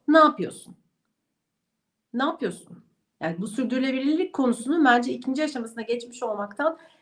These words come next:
e, mutlu olmalıyız. Dünyada yaşayan insanlar olarak, markalar olarak da bahsetmiyorum. Çünkü daha önce "Ben dünya iyi bir yer olsun diye isterim." diyen marka okeydi. Yani sen dünyanın iyi bir yer olduğunu istiyorsan çok he-, seninle hemfikiriz diyordu bize son kullanıcı ve çok zorlamıyordu.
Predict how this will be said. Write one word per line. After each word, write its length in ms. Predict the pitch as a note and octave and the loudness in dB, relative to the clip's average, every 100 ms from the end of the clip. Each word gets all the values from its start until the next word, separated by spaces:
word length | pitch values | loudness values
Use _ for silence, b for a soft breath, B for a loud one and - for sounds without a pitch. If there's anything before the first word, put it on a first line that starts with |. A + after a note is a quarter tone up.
| B - | B 0
e, 380 | G3+ G#3 G3+ G3 - | 2 4 2 -4 -4
mutlu 360 | A3+ C4+ C#4+ D#4 | -4 -2 0 0
olmalıyız. 760 | A#3 F3+ E3+ - - - _ _ - | 0 -2 -4 -8 -16 -20 _ _ -6
Dünyada 440 | F#3+ G#3 G#3+ A3 B3 | -2 2 2 2 2
yaşayan 360 | A3+ A3+ B3 | 2 -2 -4
insanlar 460 | A3+ A3 G#3+ G#3 F#3+ | -4 -2 -2 -2 -2
olarak, 320 | E3 C3+ - | -2 -2 -2
markalar 460 | F3+ F#3+ F#3+ G3+ G3 | -2 -2 -2 -6 -4
olarak 420 | F#3 F3 F3+ - | -4 -6 -8 -14
da 120 | - | -12
bahsetmiyorum. 540 | F#3 F#3 F#3 F3+ - - | -10 -8 -10 -14 -18 -20
Çünkü 220 | - A3+ | -14 -4
daha 300 | A#3 F4+ - | -2 0 -2
önce 400 | C4 G3+ B3+ D4+ B B | -2 -2 -6 -8 B B
"Ben 220 | B3+ C#4+ C4 | 4 4 2
dünya 300 | C#4 C#4+ C#4 | -2 -4 -6
iyi 220 | C4+ C4+ | -6 -4
bir 80 | C4+ | -4
yer 80 | |
olsun 480 | B3+ B3 B3 C4 B3 | -4 -4 -6 -8 -6
diye 380 | B3+ B3+ C4 - _ _ | -2 0 0 -4 _ _
isterim." 640 | D#4 B3 - - C#4+ B3 A#3+ | -10 -8 0 4 6 6 4
diyen 280 | C4 C4+ | 4 4
marka 360 | A#3+ A3 A3+ D#4 | 4 2 2 -2
okeydi. 460 | A#3 G3+ D#3+ - - _ _ - | 0 -2 -4 -6 -18 _ _ -14
Yani 160 | - - | -12 -6
sen 300 | G#3+ F#3+ G3+ | -2 -2 0
dünyanın 300 | G#3 F#3 G#3 | -2 -2 0
iyi 160 | A#3+ | 0
bir 40 | A3 | 0
yer 100 | G#3 | 0
olduğunu 400 | G3+ G3 G3+ G3+ | 0 -2 -4 -4
istiyorsan 680 | - A#3 G#3+ C#4 B3+ - - | -4 -4 -2 0 -2 -4 -2
çok 280 | D4 - B3 | -2 -2 -8
he-, 80 | |
seninle 260 | A#3+ A3 C4+ | -4 0 2
hemfikiriz 560 | B3+ B3 - A#3 F3 - | 2 2 -2 0 0 -2
diyordu 220 | E3 D#3+ | -6 -6
bize 140 | - F3 | -8 -4
son 220 | G3 F#3+ | -2 -2
kullanıcı 360 | G3 G3+ C4+ | 0 -2 -2
ve 80 | C4 | 0
çok 200 | B3+ A#3 | 2 2
zorlamıyordu. 580 | F#3+ F#3 F3 D3+ - | 2 0 -2 -8 -10